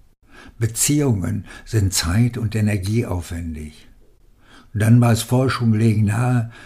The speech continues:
dass ein Mensch etwa hundertfünfzig Beziehungen haben kann, weil Zeit und Energie begrenzt sind. Man investiert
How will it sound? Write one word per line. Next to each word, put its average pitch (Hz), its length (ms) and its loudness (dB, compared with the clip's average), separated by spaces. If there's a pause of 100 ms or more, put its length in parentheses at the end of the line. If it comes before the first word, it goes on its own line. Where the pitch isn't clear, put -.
(120)
dass 104 220 -2
ein 98 200 0
Mensch 120 320 0
etwa 113 360 0
hundertfünfzig 120 880 0
Beziehungen 131 540 0
haben 101 280 -2
kann, 113 560 -2 (320)
weil 98 240 -2
Zeit 131 720 -2
und 117 160 2
Energie 107 500 2
begrenzt 110 600 -2
sind. - 480 -12 (1400)
Man 104 240 2
investiert 120 1120 2